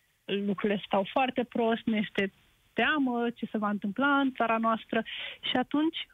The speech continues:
intensitatea acestor emoții, iarăși, uh,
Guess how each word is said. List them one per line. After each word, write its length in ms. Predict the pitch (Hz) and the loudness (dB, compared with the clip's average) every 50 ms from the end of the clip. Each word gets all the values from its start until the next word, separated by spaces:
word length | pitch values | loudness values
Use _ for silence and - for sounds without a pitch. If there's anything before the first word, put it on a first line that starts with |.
| - 240 | -2 0
intensitatea 680 | 254 240 226 240 233 - - 226 - 294 320 - 311 | 0 2 2 0 -2 -2 -2 -2 0 0 0 0 0
acestor 320 | 285 - 277 247 - - 240 | -2 -2 -2 -4 -2 -2 -2
emoții, 800 | 233 226 226 220 226 226 - - - 226 220 220 233 247 226 220 | 0 0 0 0 -2 -4 -6 -6 -2 0 0 0 0 0 2 2
iarăși, 500 | 226 233 233 233 226 220 - - - - - | 2 2 2 2 0 0 0 0 0 -2 -2
uh, 200 | 233 214 208 208 | 0 2 2 2